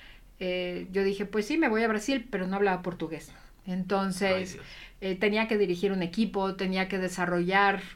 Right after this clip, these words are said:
Speaker 1: un currículo, tenía que llevarlo a las escuelas y explicarles cómo usarlo. Eh, y como que en ese momento yo dije, "Sí, vámonos, ¿no? A Brasil". Y, pero ya que llegas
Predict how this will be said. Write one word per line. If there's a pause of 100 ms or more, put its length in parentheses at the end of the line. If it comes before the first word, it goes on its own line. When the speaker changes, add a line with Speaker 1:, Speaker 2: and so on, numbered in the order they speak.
(120)
Speaker 1:
un
currículo,
tenía
que
llevarlo
a
las
escuelas
y
explicarles
cómo
usarlo. (560)
Eh,
y
como
que
en
ese
momento
yo
dije,
"Sí,
vámonos,
¿no?
A
Brasil".
Y,
pero
ya
que
llegas